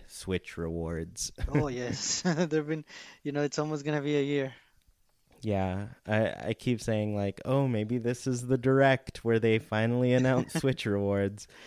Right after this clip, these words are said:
Speaker 1: No?
Speaker 2: Right, right.
Speaker 1: O-, okay, I'll keep waiting. <laughs>
Speaker 2: <laughs>
Speaker 1: Um, but yeah, if you are short on coins and needs a quick method to get them,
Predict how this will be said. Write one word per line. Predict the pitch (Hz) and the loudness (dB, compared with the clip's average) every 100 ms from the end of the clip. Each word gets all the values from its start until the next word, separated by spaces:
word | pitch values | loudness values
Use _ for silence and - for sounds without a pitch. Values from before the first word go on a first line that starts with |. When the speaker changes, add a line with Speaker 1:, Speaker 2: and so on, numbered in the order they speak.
| - - | -18 -4
Speaker 1:
No? | 110 113 | 0 2
Speaker 2:
Right, | 127 | 2
right. | 127 127 123 | -2 -4 -4
Speaker 1:
O-, | 104 131 - - | -4 -4 -10 -8
okay, | - 117 - 120 113 107 110 120 - | -6 -4 0 2 4 2 0 -4 -4
I'll | 104 | -6
keep | - 113 - | -2 -4 2
waiting. | 107 104 101 - 147 139 117 - | 2 4 0 0 0 0 -4 -4
<laughs> | - - | -6 -4
Speaker 2:
<laughs> | 175 - 147 - - _ _ _ | -6 -4 -8 -10 -20 _ _ _
Speaker 1:
Um, | 110 104 101 101 107 120 - _ - _ | -4 -4 -4 -4 -6 -10 -16 _ -20 _
but | 113 135 | -2 4
yeah, | 143 117 | 6 6
if | - 117 139 | 4 0 2
you | 143 156 156 139 | 4 4 2 0
are | - 120 | -2 -4
short | - 139 | 0 0
on | 139 131 | 0 -4
coins | - 120 117 113 113 | -2 -2 -2 -2 -4
and | 113 | -2
needs | 113 110 - | -2 -2 -6
a | 110 | -8
quick | - - 139 - | -4 0 0 0
method | 117 107 - 104 104 101 | -4 -4 0 0 0 -2
to | 104 | -6
get | 98 95 - | -4 -4 -2
them, | 98 95 98 98 | -4 -2 -4 -8